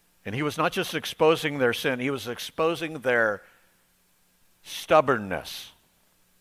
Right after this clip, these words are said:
And in fact, in doing this in front of them and them still wanting to crucify him,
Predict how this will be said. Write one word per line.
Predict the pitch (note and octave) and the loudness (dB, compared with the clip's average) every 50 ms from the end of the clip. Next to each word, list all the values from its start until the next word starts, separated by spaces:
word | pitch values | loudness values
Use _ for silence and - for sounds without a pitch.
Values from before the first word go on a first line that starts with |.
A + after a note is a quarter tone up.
| _ _ _ _ _ _ _ _ _ _ _ _ _ _ _ _ _ _ _ _ - | _ _ _ _ _ _ _ _ _ _ _ _ _ _ _ _ _ _ _ _ -10
And | - A#2+ A#2+ | -8 -4 -4
in | A#2+ A2 | -4 0
fact, | - D3 C#3 C#3 B2+ - - - _ _ _ _ _ _ _ _ _ _ _ _ _ _ _ _ _ _ | 4 6 6 6 6 2 -4 -20 _ _ _ _ _ _ _ _ _ _ _ _ _ _ _ _ _ _
in | - A2+ G#2+ G2 F#2+ - _ - | -6 -6 -6 -6 -10 -16 _ -14
doing | G#2 - D3+ E3+ F#3 F3 | -6 -2 0 0 0 0
this | D#3 C#3 B2 - - - | 0 -2 -4 -6 -8 -6
in | - B2+ A#2+ | -6 -6 -4
front | A2 - - F3 F3 | -2 2 2 4 4
of | E3+ C#3 | 4 4
them | A#2 C3 B2 B2 A#2+ | 4 2 2 2 0
and | A#2+ A#2 | -4 -4
them | A2+ A2+ G#2+ G2+ | -4 -4 -4 -6
still | - - - - E3 E3+ E3+ D#3 C#3+ C3 A2 - _ _ - | -10 -10 -6 0 2 4 4 4 4 2 -2 -8 _ _ -10
wanting | - A#2 C#3+ C#3+ C#3 C#3 B2+ | -4 0 2 2 2 0 -4
to | A#2 | -6
crucify | G2+ - - F3+ F3 - - D3 - - B2+ B2+ B2 B2 | -6 -2 0 0 0 0 -4 -6 -2 2 2 2 2 2
him, | B2 C3 B2 A#2+ A2+ | 0 -2 -4 -4 -6